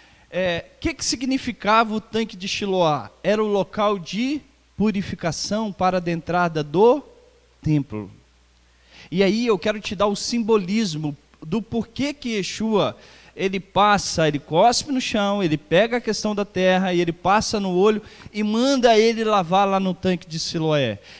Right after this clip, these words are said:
representando, irmãos, a obediência aos mandamentos. Porque quando o judeu faz isso, ele não faz isso porque ele quer estar purificado.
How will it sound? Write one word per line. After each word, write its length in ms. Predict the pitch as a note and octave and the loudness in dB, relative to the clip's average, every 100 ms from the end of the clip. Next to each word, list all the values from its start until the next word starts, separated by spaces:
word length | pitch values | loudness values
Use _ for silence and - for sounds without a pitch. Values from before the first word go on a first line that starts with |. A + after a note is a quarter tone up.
| - | -6
representando, 1200 | D3 A#3 B3 - G#3+ G#3 F#3+ F#3 - G3 G#3 E3 | 0 2 2 -2 -6 -6 -6 -8 -8 -8 -6 -4
irmãos, 460 | D3 D#3 E3+ D3 D#3+ | -4 -4 -6 -6 -4
a 80 | E3 | -4
obediência 920 | F3 E3+ D#3 C#3+ D#3 F#3+ - - E3 | -4 -6 -6 -6 -6 -6 -8 -8 -6
aos 320 | E3 F3+ E3 | -4 -4 -6
mandamentos. 1000 | D#3+ F3 F3+ E3+ F#3+ F3+ A2+ G2+ - - - _ _ _ _ _ - - - | -8 -6 -6 -4 -6 -8 -14 -14 -14 -14 -18 _ _ _ _ _ -20 -12 -6
Porque 220 | F3+ C4 | -4 -4
quando 240 | C4 C4+ | -4 -4
o 60 | C4 | -4
judeu 400 | A3 G3 F#3+ F#3+ | -6 -2 0 0
faz 420 | - E3+ C3 B2+ | -2 -4 -4 -4
isso, 260 | G3+ G#3 G3 | -6 -4 -4
ele 140 | A3+ | -4
não 100 | F4 | -6
faz 340 | - C#4+ A3 | -4 -4 -4
isso 200 | G3+ - | -6 -8
porque 240 | F3+ F3+ G3 | -10 -6 -4
ele 160 | F#3 | -4
quer 380 | E3+ - F3 E3+ | -4 -2 0 -2
estar 260 | C#3+ D#3 D3+ | -4 -6 -6
purificado. 800 | - D3 - C3+ - C3 A2 | -6 -12 -12 -12 -6 -6 -6